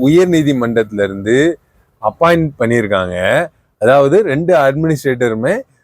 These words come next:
அஹ், ஓய்வு பெற்ற நீதி அரசர்கள்.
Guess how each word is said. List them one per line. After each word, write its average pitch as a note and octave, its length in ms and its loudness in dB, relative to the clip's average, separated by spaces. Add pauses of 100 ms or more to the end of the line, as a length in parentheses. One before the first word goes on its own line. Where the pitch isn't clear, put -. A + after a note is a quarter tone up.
(200)
அஹ், G#2+ 240 4
ஓய்வு C#3 420 2
பெற்ற B2 500 -2 (180)
நீதி E3 440 2
அரசர்கள். A#2 580 0